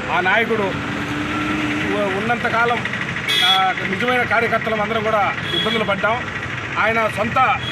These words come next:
వాళ్లకు పనులు చేసుకొని, ఆయన సొంత వాళ్లకు దోచిపెట్టాడు. ఆయన లాస్ట్ మనం అధికారం పోతుంది అని తెలిసి ఈ పార్టీని వీడి పో-, పోయాడు. ఆ మూమెంట్లో మీరు, మేము అనాథలుగా ఉన్నాం. ఆ మూమెంట్లో మీరు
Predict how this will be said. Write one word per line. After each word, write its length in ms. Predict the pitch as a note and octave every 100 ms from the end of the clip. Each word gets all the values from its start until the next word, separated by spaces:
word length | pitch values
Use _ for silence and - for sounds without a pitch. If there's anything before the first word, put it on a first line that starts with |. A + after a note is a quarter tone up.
| -
వాళ్లకు 680 | F#3 G3+ A3 G#3+ F#3+ - -
పనులు 160 | G3 A#3+
చేసుకొని, 480 | A#3 A3 G3+ G#3+ A#3 B3 - -
ఆయన 100 | G3+
సొంత 240 | F#3 G#3 A#3
వాళ్లకు 260 | B3 A#3
దోచిపెట్టాడు. 760 | F3+ G#3+ A#3 G3+ G3+ G3 G#3 A#3+ - - -
ఆయన 180 | F3+ A3+
లాస్ట్ 760 | G#3+ F3 E3+ G#3+ B3 B3 G3 E3+
మనం 160 | G3+
అధికారం 380 | G3+ G#3 A#3+ A#3
పోతుంది 480 | - G3+ A3 A#3+ A3
అని 160 | A3 G3+
తెలిసి 440 | G#3 A3 C4 - - - -
ఈ 300 | F3+ G#3 G#3 F#3+
పార్టీని 420 | G#3+ A3 B3 A3+
వీడి 220 | A3 B3
పో-, 420 | G#3 E3+ F#3 A3
పోయాడు. 500 | G#3 G3 G#3+ G3+ A#3 B3 - - - -
ఆ 240 | G3 A3
మూమెంట్లో 600 | A3+ A#3+ B3+ A#3+ B3 G#3 C#3 - - - G3+
మీరు, 220 | A#3+ A3 D#3+ - - - G3+
మేము 140 | A3
అనాథలుగా 520 | G3 A3+ B3+ B3+ A#3+
ఉన్నాం. 380 | A3+ A3 A#3 A3 - -
ఆ 140 | G#3 D#4 G#3
మూమెంట్లో 380 | A3 A#3+ A#3+
మీరు 200 | A3+ G#3+